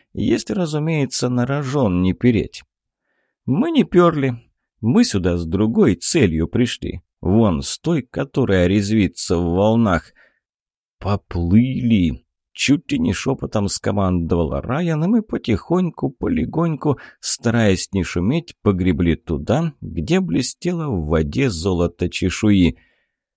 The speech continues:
Клёв был такой, что мы только и успевали вытягивать из воды уловы. И да,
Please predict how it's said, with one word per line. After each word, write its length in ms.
Клёв 400
был 400
такой, 680
что 360
мы 140
только 420
и 280
успевали 840
вытягивать 880
из 220
воды 460
уловы. 580
И 120
да, 500